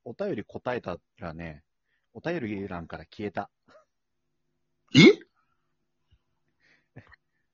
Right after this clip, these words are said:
Speaker 1: あの、二回答えらんないみたいですね。えっと、それでも仲いいお互いのいいところ、尊敬できるところ。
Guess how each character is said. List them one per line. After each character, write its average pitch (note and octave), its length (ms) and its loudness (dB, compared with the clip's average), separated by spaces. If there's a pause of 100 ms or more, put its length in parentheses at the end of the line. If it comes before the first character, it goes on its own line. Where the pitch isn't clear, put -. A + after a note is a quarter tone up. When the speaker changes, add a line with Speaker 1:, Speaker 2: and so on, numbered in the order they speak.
(120)
Speaker 1:
あ F2+ 120 -20
の、 G2+ 80 -14
二 A2 220 -12
回 F3+ 200 -8
答 D#3+ 300 -8
え D3+ 40 -6
ら D3 100 -6
ん C3+ 60 -6
な G2 120 -8
い F2 40 -12
み E2 120 -16
た - 80 -20
い D#2 80 -20
で - 80 -20
す - 120 -20
ね。 G#2+ 160 -14 (1600)
え A#2+ 160 -10
っ - 100 -20
と、 G#2 360 -8
そ F#3+ 160 -8
れ B3+ 80 -4
で C#4 100 -8
も G#3 120 -4
仲 C#3+ 260 -4
い C3 80 -4
い A2 60 -2
お G2+ 80 -8
互 C#3 300 -4
い - 20 -6
の D3 60 -8
い D#3+ 140 -10
い C3+ 40 -18
と A2+ 100 -10
こ G2 160 -10
ろ、 G2 80 -8
尊 C#3 240 -8
敬 C#3+ 180 -6
で B2+ 120 -8
き C3 100 -12
る F#2+ 80 -14
と G#2+ 80 -14
こ F#2 100 -20
ろ。 F2 140 -18